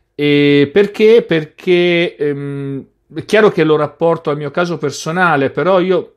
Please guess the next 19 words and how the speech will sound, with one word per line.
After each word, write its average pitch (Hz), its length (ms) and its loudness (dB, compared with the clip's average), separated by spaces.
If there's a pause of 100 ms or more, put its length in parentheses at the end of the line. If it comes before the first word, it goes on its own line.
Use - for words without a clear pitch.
(140)
poi 180 180 0
osservo 143 800 0 (340)
tutti 185 240 -6
coloro 170 600 0
che 147 640 -2
hanno 135 240 -2
fatto 160 340 -2
parte 151 720 -2
di 131 100 -12
questo 135 500 -6
hobby 135 480 -4 (320)
da, 123 520 0
eh, 117 720 -4
da 123 100 -8
tanto 160 380 -2
tempo, 143 520 -2
li 123 120 -2
ho - 20 -2
visti 131 640 -4